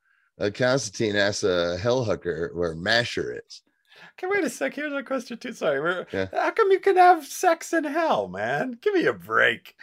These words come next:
Speaker 1: Who knows what it's like, dude?
Speaker 2: Yeah,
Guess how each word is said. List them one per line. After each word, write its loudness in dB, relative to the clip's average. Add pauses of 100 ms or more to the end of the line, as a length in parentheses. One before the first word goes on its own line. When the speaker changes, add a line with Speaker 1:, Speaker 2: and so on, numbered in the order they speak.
(320)
Speaker 1:
Who 8
knows 6
what 8
it's 0
like, 4 (480)
dude? 2
Speaker 2:
Yeah, 4